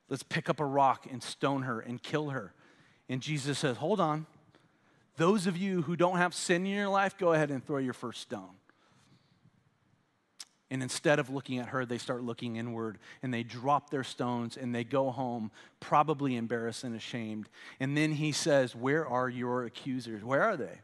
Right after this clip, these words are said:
They're gone. Now go and sin no more." You see what he did? He gave grace and truth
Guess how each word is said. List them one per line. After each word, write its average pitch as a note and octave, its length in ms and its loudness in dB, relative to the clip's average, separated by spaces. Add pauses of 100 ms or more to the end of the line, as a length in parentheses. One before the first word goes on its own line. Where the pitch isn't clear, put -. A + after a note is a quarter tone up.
(140)
They're D3+ 80 -2
gone. D3 460 -2 (1800)
Now A#2+ 140 -2
go B2 240 -2
and A2+ 100 -6
sin A2+ 280 -4
no G#2+ 140 -4
more." G#2 460 -8 (560)
You C3+ 60 -2
see - 220 2
what D#3+ 140 2
he D3+ 140 0
did? C#3+ 300 4
He D#3+ 120 0
gave C#3+ 320 4
grace D#3 640 2
and D3 100 0
truth C#3 440 -2